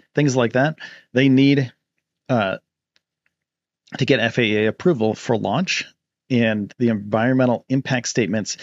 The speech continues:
environmental impact study needs to happen, again, according to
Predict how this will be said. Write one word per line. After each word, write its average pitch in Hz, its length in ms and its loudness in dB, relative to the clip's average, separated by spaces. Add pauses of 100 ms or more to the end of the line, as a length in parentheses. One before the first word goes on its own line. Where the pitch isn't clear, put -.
(240)
environmental 127 500 0
impact 127 380 -2
study 110 320 -2 (260)
needs 123 260 2
to 127 120 0
happen, 117 540 -4 (1000)
again, 135 320 4
according 123 480 2
to 104 480 0